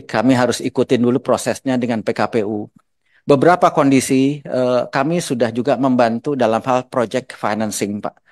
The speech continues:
kepada Indo Farma. Jadi sejak pertengahan tahun lalu ada beberapa project yang sifatnya adalah, eh, eh, one shot, Pak, kita, kita biayai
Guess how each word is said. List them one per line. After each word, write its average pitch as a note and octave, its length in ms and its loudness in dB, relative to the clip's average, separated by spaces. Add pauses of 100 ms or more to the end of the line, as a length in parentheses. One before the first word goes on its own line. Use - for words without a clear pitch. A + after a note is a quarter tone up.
(140)
kepada A#2+ 400 2
Indo A2+ 160 2
Farma. A2 320 2
Jadi A2 240 2
sejak B2 480 -2 (400)
pertengahan A#2+ 560 -4
tahun A#2+ 160 2
lalu A#2+ 400 0
ada A#2 160 -2
beberapa A#2 400 0
project C3 640 -2
yang B2+ 320 0
sifatnya B2+ 640 0
adalah, A2+ 400 0 (160)
eh, A2+ 240 0
eh, A2+ 480 -2
one B2 240 0
shot, D3+ 320 -2
Pak, - 240 -2
kita, C3 320 -2 (460)
kita C3 240 0
biayai A#2+ 640 4